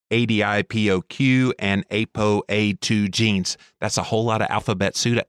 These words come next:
soup I'm gonna let, uh, Will explain here in a minute. Here is one article I found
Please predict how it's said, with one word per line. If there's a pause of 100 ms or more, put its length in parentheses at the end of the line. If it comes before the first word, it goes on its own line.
(100)
soup
I'm
gonna
let,
uh,
Will
explain
here
in
a
minute. (480)
Here
is
one
article
I
found